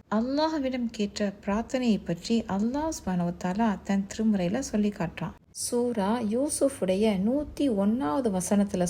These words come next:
சொல்றான், "என் இறைவா, நிச்சயமாக நீ எனக்கு ஆட்சியை தந்து கனவுகளின் விளக்கத்தையும் எனக்கு கற்றுத்தந்தாய்." "வானங்களையும் பூமியையும் படைத்தவனே, இம்மையிலும் மறுமையிலும் நீ எனது பாதுகாவலன்.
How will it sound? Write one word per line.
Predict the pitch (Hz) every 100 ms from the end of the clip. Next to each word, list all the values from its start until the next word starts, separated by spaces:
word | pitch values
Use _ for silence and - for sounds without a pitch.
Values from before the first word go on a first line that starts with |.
| -
சொல்றான், | 180 180 185 170 196 240 -
"என் | 202 226 269 269
இறைவா, | 190 180 180 180 180 -
நிச்சயமாக | 196 208 - - 262 233 208 208 226
நீ | 190 190
எனக்கு | 180 175 175 -
ஆட்சியை | - 185 202 - 202 208 226
தந்து | 185 170 170 165 175 254 - - -
கனவுகளின் | 208 233 262 262 226 202 208 190
விளக்கத்தையும் | 180 208 262 - 214 - 170 208 254
எனக்கு | 196 180 180 -
கற்றுத்தந்தாய்." | - - 190 - 175 165 170 - - - 180
"வானங்களையும் | 190 220 269 285 269 226 175 165 214 196 190 175
பூமியையும் | 233 277 277 240 185 202 269 -
படைத்தவனே, | 170 175 - 165 165 165 - -
இம்மையிலும் | 233 285 294 262 202 214 233 196
மறுமையிலும் | 185 196 247 247 202 190 220 196 -
நீ | 196 214
எனது | 185 180 185 -
பாதுகாவலன். | 180 180 190 196 175 175 180 170